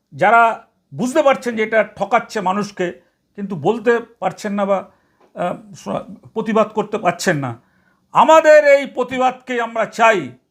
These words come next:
যে আপনারা এমনভাবে শেয়ার করুন এই খবরকে, এমনভাবে আপনারা কমেন্ট করুন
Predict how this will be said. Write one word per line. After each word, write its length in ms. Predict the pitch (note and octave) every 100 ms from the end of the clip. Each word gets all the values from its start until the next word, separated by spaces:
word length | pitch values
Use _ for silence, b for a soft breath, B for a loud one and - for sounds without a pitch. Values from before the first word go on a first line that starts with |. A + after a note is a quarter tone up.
| _ _ _ _ _
যে 100 | C3+
আপনারা 380 | G#3 G#3 B3+ A#3+
এমনভাবে 580 | A#3 C4+ C#4+ B3 B3 A#3+
শেয়ার 360 | - A3+ A3+
করুন 340 | A3 G3+ A#3+ A3+
এই 100 | G#3
খবরকে, 640 | - G3+ G3+ F3 D#3 B2+ _ _ _ _ _
এমনভাবে 920 | - A#3 C#4+ D4 B3+ B3 C4+ C4 B3+ - _ _ _
আপনারা 340 | F3+ G#3 B3 A#3+
কমেন্ট 460 | A#3 B3 C4 B3
করুন 520 | B3 B3+ A#3 D3+ B2